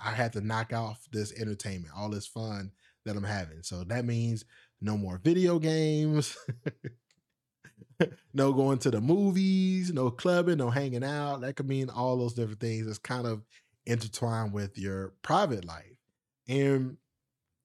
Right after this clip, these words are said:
I don't know, for me, I, I, at least with the fun and entertainment, I, I, I do, I deal with it in increments where,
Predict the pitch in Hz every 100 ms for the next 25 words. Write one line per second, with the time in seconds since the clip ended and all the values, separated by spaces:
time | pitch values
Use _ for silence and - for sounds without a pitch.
0 | _ - 285 190 165 151 185 175 139 135
1 | 107 104 - 127 117 123 143 139 131 117
2 | 120 - 123 131 127 120 123 120 127 135
3 | 135 - _ _ - 143 170 - 156 160
4 | 190 185 208 196 190 156 160 175 156 139
5 | 123 107 104 110 117 98 85 73 - -
6 | 95 101 98 92